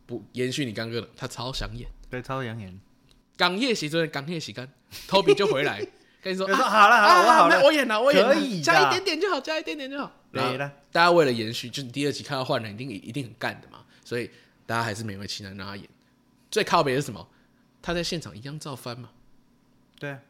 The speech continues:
Speaker 1: 蹦蹦跳跳嘛。
Speaker 2: 他没事嘛。
Speaker 1: 没事嘛，
Speaker 2: 没事。
Speaker 1: 摆明了就是 gay 北兰。
Speaker 2: 对啊。
Speaker 1: 那我觉得还有一个就是，我觉得更多细节大家不用，可以去查啦，就是 Toby 这个人的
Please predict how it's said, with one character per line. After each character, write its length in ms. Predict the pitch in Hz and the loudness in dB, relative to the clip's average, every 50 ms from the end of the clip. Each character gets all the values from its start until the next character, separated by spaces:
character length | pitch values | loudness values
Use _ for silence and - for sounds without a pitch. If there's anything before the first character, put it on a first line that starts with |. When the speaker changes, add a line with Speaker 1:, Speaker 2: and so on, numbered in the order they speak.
| _ _ _ - | _ _ _ -4
Speaker 1:
蹦 180 | 202 185 170 | -4 -2 -2
蹦 160 | 180 185 170 | -2 -4 -4
跳 140 | 156 - 175 | -4 -4 -4
跳 60 | 151 165 | -4 -2
嘛。 40 | 143 | 0
Speaker 2:
他 80 | 151 | -2
没 80 | 139 110 | -2 -2
事 120 | 202 185 | -4 -8
嘛。 160 | 151 104 - _ _ _ _ _ _ _ _ _ | -10 -12 -14 _ _ _ _ _ _ _ _ _
Speaker 1:
没 120 | 127 135 | -18 -18
事 200 | 156 - - 180 | -16 -16 -16 -16
嘛， 80 | 143 120 - _ _ _ _ 135 - | -16 -18 -20 _ _ _ _ -20 -20
Speaker 2:
没 80 | 147 | -18
事。 200 | 117 - 160 - - | -18 -18 -18 -16 -14
Speaker 1:
摆 100 | 120 110 | -12 -10
明 140 | 107 113 | -10 -10
了 60 | 139 143 | -10 -10
就 80 | 147 | -12
是 80 | 147 - _ | -16 -14 _
gay 100 | - 117 | -16 -16
北 120 | - - - | -16 -18 -20
兰。 180 | - _ _ _ _ _ _ _ | -20 _ _ _ _ _ _ _
Speaker 2:
对 100 | - 127 | -16 -16
啊。 80 | 123 120 _ _ _ _ _ _ _ | -16 -18 _ _ _ _ _ _ _
Speaker 1:
那 200 | _ 160 151 135 - - _ _ _ _ _ _ _ _ | _ -6 -6 -6 -6 -12 _ _ _ _ _ _ _ _
我 100 | - 143 | -4 0
觉 100 | 143 165 | 0 2
得 40 | |
还 80 | 156 160 147 | 2 2 2
有 40 | 147 | 2
一 20 | |
个 60 | 139 | 0
就 100 | 131 143 | -2 -2
是， 320 | 135 147 143 139 127 113 - _ | -4 -4 -4 -4 -4 -6 -8 _
我 100 | - 135 | -6 0
觉 160 | 139 160 165 | 0 2 0
得 60 | 160 - - | 0 -2 0
更 140 | - 180 165 | 0 2 4
多 100 | 165 160 | 4 2
细 160 | 165 175 151 | 2 0 -2
节 100 | 131 127 | -2 -2
大 160 | 120 127 135 | 0 0 0
家 40 | 135 | 0
不 100 | 135 131 | 0 0
用， 200 | 127 120 127 127 123 - | -4 -6 -6 -10 -10 -6
可 100 | - 135 | -6 -6
以 40 | 127 | -4
去 100 | - 139 | -6 -6
查 320 | - - - - - - | -8 -8 -8 -8 -10 -10
啦， 100 | 76 73 | -12 -12
就 140 | 113 120 131 | -12 -10 -10
是 100 | 127 123 | -10 -8
Toby 240 | - 131 117 120 107 | -8 -8 -6 -6 -8
这 100 | 113 117 | -8 -8
个 80 | 113 | -8
人 220 | 107 101 104 101 104 | -8 -8 -10 -10 -10
的 240 | 104 101 98 98 | -8 -8 -8 -10